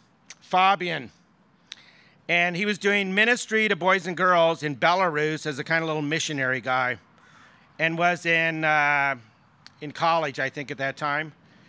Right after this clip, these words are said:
And then I was just talking to the director of our ministry in Poland a few months back, and he told me, as far as he knows, Fabian's teaching Sunday school in that church in Szczecin,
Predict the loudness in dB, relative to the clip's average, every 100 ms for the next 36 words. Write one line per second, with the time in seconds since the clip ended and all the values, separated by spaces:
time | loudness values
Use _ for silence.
0 | -20 -20 -20 -20 -18 -4 0 2 2 0
1 | -2 2 2 2 -2 -6 -6 -4 0 2
2 | 2 0 0 2 0 -2 -2 -2 0 -2
3 | -2 -2 -4 -4 -6 -4 -8 -14 -6 -2
4 | 0 0 0 -2 -8 -18 _ _ -12 -6
5 | -2 -2 -2 0 2 2 -2 -6 -10 -12
6 | -16 _ _ _ -18 -8 -2 0 0 -2
7 | -2 2 4 2 0 2 4 2 0 0
8 | 2 2 0 -6 -8 -12 -8 -8 0 0
9 | 2 -4 -2 0 0 0 -2 0 0 0
10 | -2 -6 -4 0 0 0 -4 -4